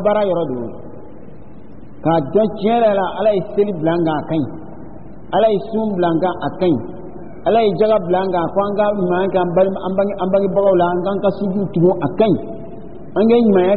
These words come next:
kɛ siniɲɔgɔn na, k'i k'a la, hakili b'a ye sisan, o cɛ ka ɲi.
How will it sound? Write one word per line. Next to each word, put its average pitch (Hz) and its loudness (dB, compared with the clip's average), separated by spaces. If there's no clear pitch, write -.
kɛ 202 4
siniɲɔgɔn 175 4
na, 180 2
k'i 208 2
k'a 208 2
la, 185 0
hakili 202 -4
b'a 190 2
ye 175 2
sisan, 180 -4
o 160 0
cɛ 160 2
ka 156 0
ɲi. 120 -2